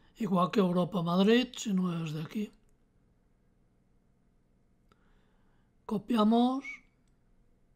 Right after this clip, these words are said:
Y ya estamos en el servidor. Entramos dentro de la carpeta Docker y hacemos un git clone pegando la U R L que hemos copiado.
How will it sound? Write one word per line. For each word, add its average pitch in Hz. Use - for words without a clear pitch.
Y 214
ya 196
estamos 208
en 269
el 196
servidor. 214
Entramos 196
dentro 196
de 185
la -
carpeta 208
Docker 269
y -
hacemos 208
un 202
git 202
clone 233
pegando 185
la 160
U 180
R 175
L 196
que 214
hemos 185
copiado. 262